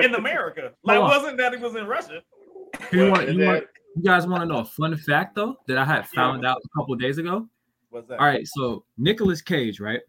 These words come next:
Speaker 2: Actor Nicolas Cage has a
Speaker 1: Mm-hmm.
Speaker 2: movie called Lord of War, where he was an
Speaker 1: Yep.
Speaker 2: international gun smuggler. The
Speaker 1: Yep.
Speaker 2: dude that they want to send back to Russia is that dude.
Speaker 1: Ah, yeah.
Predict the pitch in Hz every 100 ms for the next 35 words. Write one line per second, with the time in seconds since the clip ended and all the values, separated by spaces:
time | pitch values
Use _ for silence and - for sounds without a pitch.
0 | - 123 135 127 120 139 117 110 - 147
1 | 135 131 113 117 113 156 175 113 98 -
2 | 127 107 95 110 135 135 113 101 113 135
3 | - - _ _ _ 113 139 127 117 117
4 | 135 139 139 117 120 - 123 113 143 175
5 | 208 - 78 - 58 55 _ _ _ _
6 | 151 135 120 208 302 294 170 127 143 139
7 | - 151 127 113 151 196 - - 117 -
8 | - 208 143 120 160 156 127 104 147 320
9 | - 156 - 208 240 165 160 147 131 180
10 | 302 - _ _ _ _ _ 101 104 110
11 | 80 _ _ _ _ 185 185